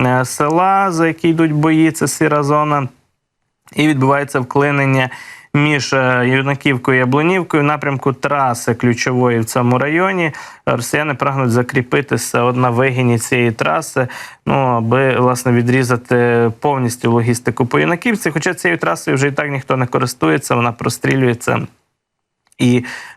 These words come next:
контролюється дронами, тому, е, Юнаківку, власне кажучи, намагаються відбивати через південний напрямок, тобто заїжджати з півдня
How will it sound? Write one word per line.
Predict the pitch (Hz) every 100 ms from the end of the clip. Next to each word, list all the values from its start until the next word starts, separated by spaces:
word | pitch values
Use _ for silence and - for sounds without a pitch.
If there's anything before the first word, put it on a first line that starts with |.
| 120
контролюється | 131 123 135 135 123 131
дронами, | 127 156 170 156 127
тому, | 123 127 131 139
е, | 131 127 123 123 123
Юнаківку, | 123 131 127 - 151 139 139
власне | 127 123 - 123
кажучи, | 135 127 127
намагаються | 123 123 127 123 123
відбивати | 120 120 123 135 131 - 117
через | - 127 123
південний | - 123 131 127 123
напрямок, | 127 117 - - 98 107 -
тобто | 110 - 110
заїжджати | 113 110 127 127 - -
з | -
півдня | 156 170 151